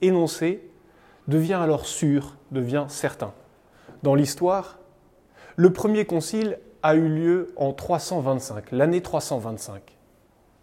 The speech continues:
Dans une ville proche de Constantinople, c'est-à-dire, euh, Istanbul aujourd'hui,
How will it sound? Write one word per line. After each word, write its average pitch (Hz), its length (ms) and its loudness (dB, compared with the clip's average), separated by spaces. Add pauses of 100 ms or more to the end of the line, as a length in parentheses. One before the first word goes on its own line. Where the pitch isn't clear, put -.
(360)
Dans 156 120 6
une 190 160 2
ville 202 200 0
proche 160 280 -2
de 151 100 4
Constantinople, 156 920 -2 (460)
c'est-à-dire, 123 580 -4
euh, 113 180 -6 (200)
Istanbul 127 520 -2
aujourd'hui, 107 320 -6